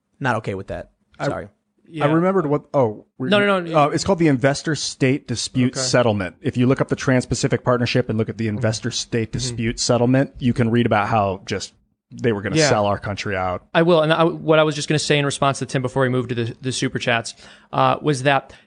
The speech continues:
Speaker 3: yeah, I mean, I believe abortion at any stage in pregnancy is murder, but it's obvious that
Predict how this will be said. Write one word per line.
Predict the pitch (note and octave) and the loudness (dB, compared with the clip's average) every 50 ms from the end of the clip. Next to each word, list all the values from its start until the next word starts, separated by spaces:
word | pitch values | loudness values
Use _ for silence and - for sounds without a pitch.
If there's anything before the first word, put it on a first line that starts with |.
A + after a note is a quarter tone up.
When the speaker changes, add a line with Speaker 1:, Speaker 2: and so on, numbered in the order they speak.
| _ | _
Speaker 3:
yeah, | - E3 | 2 2
I | D#3 | 4
mean, | D#3+ E3 D#3 | 4 4 2
I | D3 D#3+ | 2 2
believe | D#3 F3 F3 D3+ C#3+ | 4 4 2 2 2
abortion | A#2+ C#3 C#3+ D3+ D3 F3 D#3 | 2 2 0 0 0 -2 -4
at | C#3+ - | -2 -2
any | C3+ C#3 C3+ D3 D#3 | -2 -2 0 0 -2
stage | - - D#3 D3+ D#3 D3+ | -2 0 0 0 2 0
in | C#3+ B2+ | -2 -2
pregnancy | B2+ C#3+ C#3 C#3+ D3 C3+ - D3 | 0 0 0 0 -2 -2 -2 -2
is | C#3 A#2+ | -2 -2
murder, | B2 B2 B2 C3 C#3 D#3+ E3+ F3 | 0 0 0 2 2 2 0 -2
but | E3 A#2+ - C3+ C3 C3 - | -4 -2 0 0 0 0 0
it's | D3 C#3 C3+ - - | -2 -4 -4 -4 -2
obvious | D3+ C#3+ D3 C#3+ D3+ D3 - - | 0 0 2 2 0 -2 -2 0
that | D3+ C#3 C3+ - - _ | 0 0 0 0 -6 _